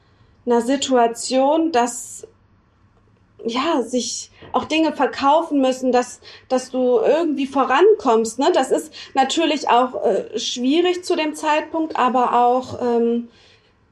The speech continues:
ja, also bei mir hat es sehr viel Kreativität ausgelöst und dann, glaube ich, auch dahin geführt, dass du wirklich zu einer Unternehmerin wirst und dass du dann verstehst, hey, was gehört denn da überhaupt dazu,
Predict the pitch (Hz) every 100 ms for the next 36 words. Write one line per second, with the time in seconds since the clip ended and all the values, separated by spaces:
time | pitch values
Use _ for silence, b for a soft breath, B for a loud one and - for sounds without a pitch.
0 | _ _ _ _ _ 240 269 277 240 247
1 | 262 262 285 302 277 302 277 277 269 294
2 | - 269 262 262 262 - 302 311 226 226
3 | 262 240 233 240 - 247 247 247 311 320
4 | 311 - 254 277 269 262 240 233 254 262
5 | 285 285 254 - 269 254 254 254 240 277
6 | 285 - 262 247 254 254 240 262 254 226
7 | 226 208 269 302 311 226 220 220 226 226
8 | 220 226 - 247 254 - 226 202 202 233
9 | 302 262 220 208 220 220 214 208 - 370
10 | 247